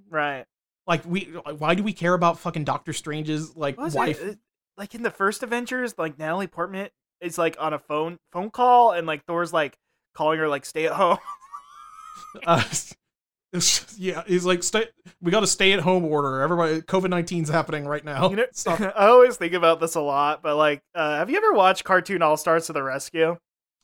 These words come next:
Speaker 2: Uh, we talk about this constantly, but no.
Speaker 1: Really? Alan, we gotta sit down and watch. It's worth watching. It's Joe Biden's greatest creation. It's, it's
Speaker 2: Oh,
Speaker 1: his
Speaker 2: yeah, he
Speaker 1: greatest
Speaker 2: did
Speaker 1: work.
Speaker 2: make that for, like, an anti-drug thing, right?
Speaker 1: Yeah, yeah. It, it's a hundred percent.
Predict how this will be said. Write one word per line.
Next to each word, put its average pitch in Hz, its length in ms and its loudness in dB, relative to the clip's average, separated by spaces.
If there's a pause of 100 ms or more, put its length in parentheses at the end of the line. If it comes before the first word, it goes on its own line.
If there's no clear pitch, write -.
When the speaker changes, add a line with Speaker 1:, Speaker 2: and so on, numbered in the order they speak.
(200)
Speaker 2:
Uh, 151 300 2 (280)
we 220 120 -6
talk 147 260 -2
about 127 220 -10
this 127 200 -8
constantly, 131 600 -10
but 127 160 -14
no. 123 240 -12 (640)
Speaker 1:
Really? 254 400 2 (160)
Alan, 202 280 6
we 233 120 -4
gotta 185 220 6
sit 151 200 -8
down 131 160 -6
and 127 80 -10
watch. 123 200 -10
It's 208 200 0
worth 175 220 0
watching. 143 420 -4
It's 156 160 -16
Joe 233 200 6
Biden's 190 380 4
greatest 175 300 -2
creation. 160 500 -4 (100)
It's, - 160 -16 (220)
it's - 140 -20 (280)
Speaker 2:
Oh, 240 160 6
Speaker 1:
his 240 100 0
Speaker 2:
yeah, 311 60 6
he 220 60 0
Speaker 1:
greatest 240 280 8
Speaker 2:
did - 60 -2
Speaker 1:
work. 190 100 6
Speaker 2:
make - 140 -2
that 180 340 2
for, 202 100 -2
like, 196 140 2
an 190 100 -4
anti-drug 214 540 0
thing, 135 200 -12
right? 196 320 -8 (120)
Speaker 1:
Yeah, 202 320 4
yeah. 185 300 4
It, 165 280 -6 (480)
it's 202 140 2
a 214 60 6
hundred 214 280 2
percent. 180 440 2